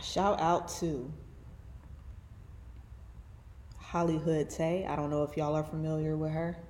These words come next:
Um, I seen her a couple months ago. I don't know why this slipped my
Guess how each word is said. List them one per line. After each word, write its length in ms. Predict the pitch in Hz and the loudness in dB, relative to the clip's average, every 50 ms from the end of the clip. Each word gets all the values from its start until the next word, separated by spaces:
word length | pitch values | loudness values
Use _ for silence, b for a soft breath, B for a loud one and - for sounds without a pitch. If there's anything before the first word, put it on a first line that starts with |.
| - - - - - B B B B B B B B B B B B B - - | -14 -16 -16 -18 -16 B B B B B B B B B B B B B -8 -4
Um, 460 | 151 147 151 156 151 156 156 160 - - - - - - - - - - | -2 0 2 2 2 0 0 -2 -4 -8 -12 -14 -14 -14 -16 -14 -12 -10
I 80 | - | -10
seen 240 | 170 - - 170 165 | -6 -2 0 0 2
her 120 | 160 151 147 | 2 2 0
a 20 | |
couple 540 | 147 - 160 151 151 147 143 135 139 139 - - - - | 0 0 -2 -2 0 0 -2 -2 -2 -4 -6 -10 -12 -10
months 420 | - 127 131 131 143 156 - - | -8 -6 -2 -2 -2 -2 -2 -2
ago. 360 | 139 135 135 131 131 135 135 139 - - - - | -4 -2 -2 -2 -2 -4 -6 -8 -12 -12 -8 -6
I 60 | 143 | -4
don't 120 | 147 143 | -2 -2
know 120 | 139 131 127 | -2 -2 -2
why 200 | 127 139 139 139 | 0 0 0 0
this 400 | 139 135 131 - - - - - - - | -2 -2 -6 -6 -10 -14 -14 -16 -16 -16
slipped 440 | - - - - 170 160 151 - | -14 -14 -8 -4 -2 0 0 0
my 320 | 156 143 139 135 135 139 | -2 -4 -4 -2 -4 -4